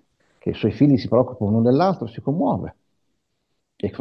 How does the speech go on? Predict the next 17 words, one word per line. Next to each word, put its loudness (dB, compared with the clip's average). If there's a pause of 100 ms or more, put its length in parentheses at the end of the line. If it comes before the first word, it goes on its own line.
è, 2
è 0
felice 0
che -10
sono 2
così 4
uniti 4
uno -2
con -4
l'altro. -8 (3500)
Perciò 6
è 6
bene 6 (540)
pregare, 2 (420)
pregare -2
e -2
richiedere 6